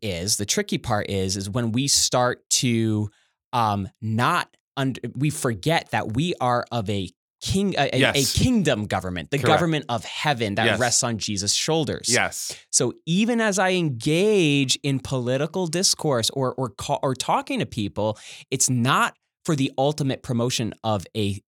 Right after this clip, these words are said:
Speaker 1: worldly system of government, the
Speaker 2: Mm-hmm.
Speaker 1: United States or,
Speaker 2: Yep.
Speaker 1: or whatever country.
Speaker 2: Yeah.
Speaker 1: It's not one country versus the other.
Speaker 2: That's it.
Speaker 1: Ultimately, it's, it, it's calling people to Jesus.
Speaker 2: Mm-hmm.
Speaker 1: And that, and it, it's, it's hard.
Speaker 2: It is.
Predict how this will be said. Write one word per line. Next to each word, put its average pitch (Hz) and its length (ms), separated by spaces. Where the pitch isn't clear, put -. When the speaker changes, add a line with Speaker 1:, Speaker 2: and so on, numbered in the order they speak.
Speaker 1:
worldly 117 500
system 98 400
of 82 100
government, 101 380
the 113 60
Speaker 2:
Mm-hmm. 113 80
Speaker 1:
United 92 360
States 107 380
or, 117 80
Speaker 2:
Yep. 113 120
Speaker 1:
or - 20
whatever 170 420
country. 101 460
Speaker 2:
Yeah. 113 100
Speaker 1:
It's - 140
not 220 180
one 190 180
country 185 300
versus 123 380
the 113 140
other. 165 240
Speaker 2:
That's 98 200
it. 151 60
Speaker 1:
Ultimately, 143 540
it's, - 160
it, 131 240
it's - 240
calling 196 280
people - 240
to 104 120
Jesus. - 540
Speaker 2:
Mm-hmm. 127 280
Speaker 1:
And 143 240
that, 139 320
and 156 80
it, 135 300
it's, - 300
it's 151 160
hard. 165 440
Speaker 2:
It 151 100
is. 107 340